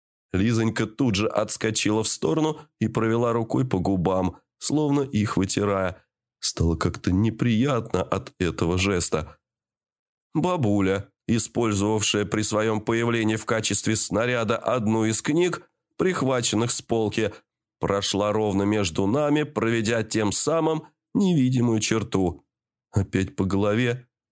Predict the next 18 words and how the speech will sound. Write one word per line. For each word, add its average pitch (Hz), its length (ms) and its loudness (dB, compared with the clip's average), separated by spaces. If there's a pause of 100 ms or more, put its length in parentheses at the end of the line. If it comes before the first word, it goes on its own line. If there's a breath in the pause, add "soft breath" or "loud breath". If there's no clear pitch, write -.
(140)
Странно, 135 760 0
честное 147 480 0
слово, 113 600 0 (160)
что - 360 -2
она 127 220 0
у 117 240 0
Иваныча 143 580 2
и 151 80 2
правда 123 420 0
не 117 100 0
пострадала 120 960 0 (240)
при 92 140 -2
таком 95 400 -2
количестве 101 600 0
желающих 139 760 0
лупить 139 480 0
по 123 160 0
ней, 139 400 -2